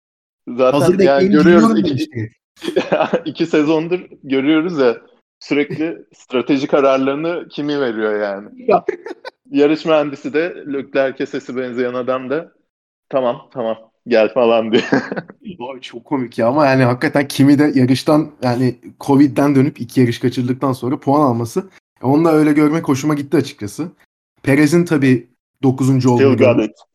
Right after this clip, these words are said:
Speaker 2: Tabii hala var canım ne olursa olsun. Russell yine puan aldı. O önemliydi ama internette ve hani genel, e, yarış sonrası röportajlarda da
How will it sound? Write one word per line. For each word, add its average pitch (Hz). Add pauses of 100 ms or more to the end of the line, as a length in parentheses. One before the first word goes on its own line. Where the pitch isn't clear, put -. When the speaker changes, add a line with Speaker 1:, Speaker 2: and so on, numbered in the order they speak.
(520)
Speaker 2:
Tabii 123
hala 98
var -
canım 101
ne 101
olursa 98
olsun. - (200)
Russell 147
yine 160
puan 127
aldı. 113
O 135
önemliydi 127
ama 175 (320)
internette 165
ve 175
hani 151
genel, 147 (200)
e, 113 (500)
yarış 127
sonrası 156
röportajlarda 156
da 170